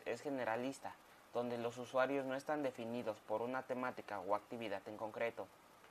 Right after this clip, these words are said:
Estos canales permiten el acceso y participación libres para cada miembro que haga de ella el uso que prefiera.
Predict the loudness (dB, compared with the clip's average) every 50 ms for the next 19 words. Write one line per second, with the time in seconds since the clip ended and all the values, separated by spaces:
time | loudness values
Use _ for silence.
0 | -4 0 0 2 2 2 0 2 2 2 2 4 2 0 0 0 0 0 0 0
1 | 0 -2 -2 -2 -2 -2 0 0 0 -2 -2 -2 -4 -4 -4 -2 -4 -6 -4 -2
2 | -4 -4 -4 -8 -8 -8 -4 -2 -2 -4 -2 -2 -2 -2 0 0 0 0 0 2
3 | 0 0 0 -2 -6 -14 -20 -20 -18 -18 -18 -20 -20 -20 -16 6 10 10 10 10
4 | 8 4 6 6 8 6 6 6 4 2 4 4 2 2 2 2 4 6 6 6
5 | 6 4 2 4 4 2 2 2 0 -2 -2 -2 -4 -4 -4 -4 -4 -6 -6 -6
6 | -6 -4 -4 -4 -6 -4 -2 -2 -2 -2